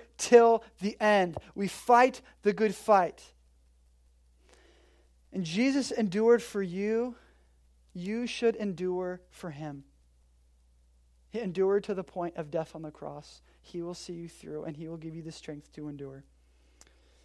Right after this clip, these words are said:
Because to take it easy like Saul took it easy, not completing the task, not fully obeying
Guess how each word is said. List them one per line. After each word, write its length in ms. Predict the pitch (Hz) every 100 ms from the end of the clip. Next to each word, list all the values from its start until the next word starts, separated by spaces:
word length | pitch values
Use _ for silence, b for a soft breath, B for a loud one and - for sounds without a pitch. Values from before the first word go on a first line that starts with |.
| _ _ _ _ _ _ _ _
Because 240 | 165 185 -
to 80 | 180
take 460 | - 190 202 -
it 260 | 247 247 _
easy 400 | 190 190 180 196
like 240 | 190 196 -
Saul 340 | - 185 175
took 300 | 175 - 165
it 120 | 175
easy, 520 | 156 147 147 143 143 - _ _ _ _ -
not 240 | 233 240
completing 720 | 262 214 - 214 226 247 247
the 80 | 240
task, 440 | - 180 170 - B B
not 220 | 202 220 196
fully 640 | - - 269 262 262 262 -
obeying 560 | 240 196 214 214 214